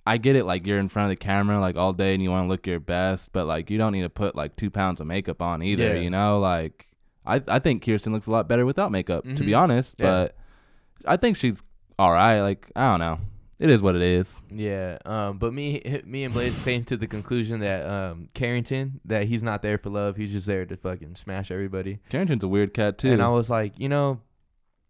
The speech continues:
Speaker 2: um, good for him, man. You know, do what you
Speaker 1: Uh,
Speaker 2: want. Uh, enjoy the game. Um, but I would say that I'm, that I'm, uh, thoroughly enjoying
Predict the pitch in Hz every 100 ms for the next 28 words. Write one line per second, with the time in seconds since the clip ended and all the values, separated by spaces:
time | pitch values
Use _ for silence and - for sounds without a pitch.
0 | _ _ _ - 113 107 101 101 - _
1 | 180 170 131 92 90 85 104 117 120 123
2 | 135 131 120 120 117 - 117 - 110 107
3 | 110 117 120 107 107 110 104 101 - _
4 | _ _ _ 113 113 113 117 113 139 160
5 | 214 226 - 214 196 180 185 175 - 135
6 | 160 165 165 147 127 147 160 165 160 143
7 | 113 147 143 143 135